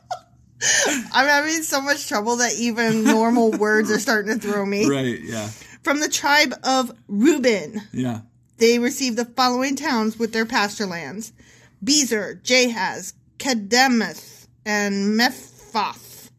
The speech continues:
Speaker 2: That was also four.
Speaker 1: Four towns.
Speaker 2: I got it that time.
Speaker 1: Four.
Speaker 2: Again.
Speaker 1: I appreciate that you're paying attention.
Speaker 2: I mean, I try.
Speaker 1: I mean, I'm
Speaker 2: I'm trying,
Speaker 1: struggling,
Speaker 2: trying to
Speaker 1: so
Speaker 2: help
Speaker 1: I
Speaker 2: you
Speaker 1: feel
Speaker 2: out
Speaker 1: like
Speaker 2: here.
Speaker 1: you owe me.
Speaker 2: I'm trying to help.
Speaker 1: Okay,
Speaker 2: Yeah.
Speaker 1: thanks.
Speaker 2: Yeah.
Speaker 1: From the tribe of Gad, Gad, Gads.
Speaker 2: Yeah, that was the one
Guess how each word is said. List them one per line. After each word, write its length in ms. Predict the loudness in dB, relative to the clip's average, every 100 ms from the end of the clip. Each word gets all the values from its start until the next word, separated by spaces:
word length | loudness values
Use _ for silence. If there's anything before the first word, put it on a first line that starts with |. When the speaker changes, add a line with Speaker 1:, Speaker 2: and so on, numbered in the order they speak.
| _ -4
Speaker 2:
That 100 | 0
was 140 | 0
also 260 | 0 -4 -6
four. 320 | -8 -10 -10
Speaker 1:
Four 240 | -2 2 2
towns. 360 | 0 -2 -4
Speaker 2:
I 20 |
got 240 | -8 -8 -8
it 80 | -10
that 160 | -14
time. 100 | -10
Speaker 1:
Four. 260 | -4 -4 -4
Speaker 2:
Again. 380 | -6 -6 -6 -8 -16 _ _ -6
Speaker 1:
I 80 |
appreciate 360 | -6 -4 -2 -2
that 120 | -4
you're 120 | -6
paying 200 | -4 -4
attention. 340 | -4 -6 -4 -2
Speaker 2:
I 80 | 0
mean, 100 | 0
I 60 |
try. 200 | -2 -4
Speaker 1:
I 80 | -2
mean, 160 | 0 2
I'm 60 |
Speaker 2:
I'm 40 | 0
trying, 40 |
Speaker 1:
struggling, 540 | -2 0 2 2 0 -2
Speaker 2:
trying 140 | -2
to 40 | 0
Speaker 1:
so 60 | 0
Speaker 2:
help 40 |
Speaker 1:
I 20 | 0
Speaker 2:
you 40 | 0
Speaker 1:
feel 20 |
Speaker 2:
out 40 | 0
Speaker 1:
like 100 | 0
Speaker 2:
here. 80 | -2
Speaker 1:
you 120 | -2
owe 200 | -2 0
me. 280 | 0 0 -2
Speaker 2:
I'm 100 | -2
trying 220 | -2 -2 -2
to 60 |
help. 260 | -2 -4 -6 -4
Speaker 1:
Okay, 180 | -2
Speaker 2:
Yeah. 40 | -2
Speaker 1:
thanks. 440 | 0 -2 -2 -8
Speaker 2:
Yeah. 140 | -8 -8 -14 -18 -8
Speaker 1:
From 160 | -4
the 60 | -4
tribe 280 | 2 2 4
of 220 | 0 -2
Gad, 580 | 2 4 4 2 -2 -4 -10
Gad, 640 | -2 2 2 0 -2 -4 -8 -18 _ _ -18 -14 -8
Gads. 680 | -4 -2 -2 -6 -6 -10 -10
Speaker 2:
Yeah, 80 | -8
that 160 | -6
was 160 | -8 -6
the 80 | -6
one 320 | -2 -2